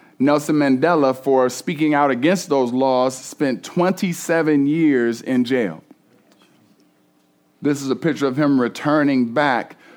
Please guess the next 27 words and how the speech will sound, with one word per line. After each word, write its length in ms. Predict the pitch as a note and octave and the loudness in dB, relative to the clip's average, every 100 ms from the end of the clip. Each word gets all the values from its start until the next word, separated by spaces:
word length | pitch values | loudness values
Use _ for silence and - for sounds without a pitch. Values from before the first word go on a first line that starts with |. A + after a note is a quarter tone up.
| _ | _
to 100 | - | -4
the 140 | B2 | -2
place 640 | F#2+ D3 D3+ C#3+ A#2+ A2+ - - _ | -4 -4 0 2 0 -4 -12 -16 _
where 360 | - C3 C#3 C3+ | -4 0 2 0
he 200 | B2+ D#3 | 0 0
was, 500 | D3 B2+ A#2+ A#2 A2+ | 2 2 2 0 -4
uh, 580 | - A2+ A#2 A2+ A2+ A2 - _ D3 | -6 -4 -2 -2 -2 -6 -10 _ -2
enslaved. 640 | C#3 C#3 D3+ B2+ E2 - _ _ _ _ _ _ _ _ _ _ - - | -2 -2 -2 -2 -4 -12 _ _ _ _ _ _ _ _ _ _ -20 -10
Can 120 | C3+ | -6
you 40 | A#2+ | -2
go 80 | |
to 80 | C3+ | 0
that 100 | B2+ | 0
next 260 | C3+ C#3 C#3+ | 0 0 -2
one, 120 | C3 | -4
bro? 340 | B2+ C3+ B2+ - - - _ _ _ _ | 0 -2 -4 -10 -20 -20 _ _ _ _
Of 240 | B2+ D3+ D3+ | 0 0 2
his, 320 | D3+ C#3+ C3 | 2 2 0
uh, 260 | C3 C3 | 0 2
this 180 | B2+ D3+ | 2 0
is 60 | C3 | -4
a 60 | |
picture 420 | C3+ E3+ B2 C3+ B2 | -4 -4 -2 0 0
of 240 | A2+ - | 0 -4
just 240 | C3 C#3+ | -4 -2
a, 220 | B2+ G#2+ G#2 - _ _ | -2 -2 -4 -20 _ _
a, 220 | G#2 F2+ | -2 -2